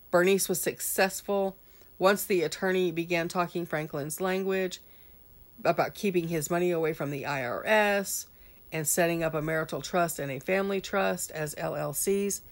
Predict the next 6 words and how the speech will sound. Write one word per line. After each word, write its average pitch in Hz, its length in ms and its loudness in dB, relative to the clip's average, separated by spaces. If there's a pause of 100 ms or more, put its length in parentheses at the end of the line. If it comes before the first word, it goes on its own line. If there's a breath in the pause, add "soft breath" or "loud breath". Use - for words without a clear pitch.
(440 loud breath)
with 156 140 0
individual 175 640 2
trusts 190 420 -2
for - 140 -6
the 143 120 -6
grandchildren. 190 800 -2